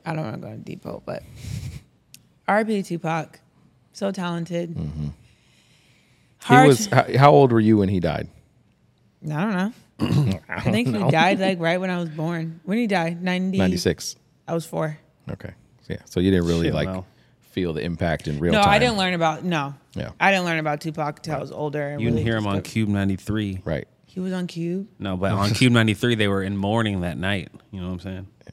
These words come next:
Speaker 1: Okay. Yeah.
Speaker 3: 'Cause I
Speaker 1: No.
Speaker 3: used to sneak listens to Cube under my pillow.
Speaker 2: Yeah.
Speaker 1: Really?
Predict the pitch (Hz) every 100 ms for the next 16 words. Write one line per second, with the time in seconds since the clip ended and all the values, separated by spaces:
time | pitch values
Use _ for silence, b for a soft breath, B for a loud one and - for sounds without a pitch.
0 | - 175 165 156 151 - - 170 165 175
1 | _ 107 107 - 98 113 101 101 95 98
2 | 87 - 117 107 87 95 90 90 87 -
3 | 107 90 67 _ _ - 120 190 190 196